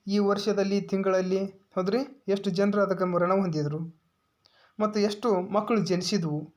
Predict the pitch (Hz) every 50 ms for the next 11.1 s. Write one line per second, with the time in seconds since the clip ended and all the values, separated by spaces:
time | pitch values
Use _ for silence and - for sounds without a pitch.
0 | _ _ - 202 202 202 202 202 196 180 180 190 190 208 220 214 208 208 196 196
1 | 202 196 202 185 165 165 - 196 196 202 202 190 170 170 170 - - 160 151 160
2 | - _ _ _ _ _ _ _ - 196 196 190 185 175 170 185 190 214 214 208
3 | 202 180 175 190 202 202 - - 208 - - - 185 175 165 165 156 151 147 143
4 | - - 151 151 160 - _ _ _ _ _ _ _ _ - 196 190 214 240 262
5 | 294 - - _ _ _ _ - 190 185 196 214 214 214 220 220 220 - _ _
6 | - 196 190 196 196 185 190 208 196 208 214 208 202 214 214 226 - - _ -
7 | 196 190 180 185 185 180 175 175 170 170 165 165 160 156 151 151 147 - - _
8 | _ _ _ _ - - 175 175 160 160 160 156 151 147 143 139 - - _ _
9 | - - 196 196 208 208 196 214 208 190 185 180 180 180 175 175 165 170 185 202
10 | 208 208 220 190 185 202 202 202 214 202 202 202 - - - - 190 185 170 170
11 | 165 160